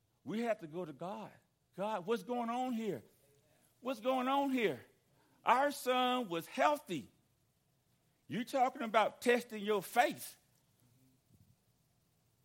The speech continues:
My wife and I started praying. We started fasting.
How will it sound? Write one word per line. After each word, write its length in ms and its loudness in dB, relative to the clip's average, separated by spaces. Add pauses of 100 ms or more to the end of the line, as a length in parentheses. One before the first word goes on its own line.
(2250)
My 120 -10
wife 340 0
and 120 -4
I 120 0
started 480 -2 (240)
praying. 580 0 (1040)
We 100 0
started 440 0 (280)
fasting. 640 0